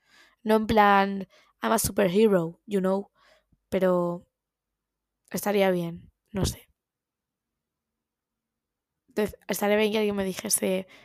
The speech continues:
"Tu podcast me ha ayudado mucho", o "Me ha gustado mucho este episodio y me he sentido muy identificado, identificada". Así que bueno,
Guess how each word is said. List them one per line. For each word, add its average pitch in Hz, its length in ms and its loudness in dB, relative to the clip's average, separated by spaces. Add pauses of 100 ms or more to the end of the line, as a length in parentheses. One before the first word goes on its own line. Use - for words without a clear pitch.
(240)
"Tu 190 140 -4
podcast 214 320 0
me 214 80 -2
ha - 20 0
ayudado 185 260 0
mucho", 180 480 -8 (840)
o 180 600 0 (540)
"Me 208 120 -2
ha 202 40 2
gustado 196 280 -4
mucho 202 220 -10
este 196 120 -8
episodio 190 440 -2
y - 20 -2
me 190 100 -2
he - 20 -2
sentido 185 280 -8
muy 180 140 -6
identificado, 170 580 -8 (320)
identificada". 180 680 -10 (1200)
Así 202 320 -4
que 196 160 -2
bueno, 185 320 -4